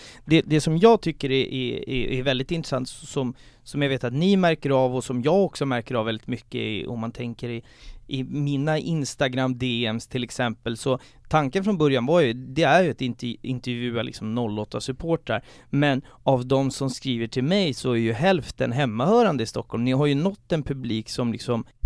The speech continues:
äh, befinner sig egentligen i, i hela, i hela Sverige, vilket är superintressant. Vad tror ni, alltså hur tror ni att ni har lyckats nå att varje gång ni kör en Insta-live att det sitter folk som hejar på I F K Norrköping, I F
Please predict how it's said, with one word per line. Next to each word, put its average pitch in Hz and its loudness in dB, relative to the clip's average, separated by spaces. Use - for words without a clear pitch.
äh, 120 -2
befinner 151 0
sig 147 2
egentligen 135 0
i, 127 -2
i 135 -6
hela, 123 -2
i 135 -4
hela 127 0
Sverige, 131 2
vilket 135 -6
är 131 0
superintressant. 131 -2
Vad 151 2
tror 165 -2
ni, 165 -2
alltså 143 -2
hur 196 0
tror 156 0
ni 139 0
att 131 -4
ni 139 -2
har 135 2
lyckats 127 -2
nå 175 4
att - -2
varje 139 4
gång 139 4
ni 131 2
kör 127 2
en 127 2
Insta-live 127 2
att - -2
det 127 -12
sitter - -6
folk 120 -2
som 123 -2
hejar 120 0
på 120 -2
I 123 0
F 110 -4
K 123 -4
Norrköping, 123 0
I 120 0
F 117 -6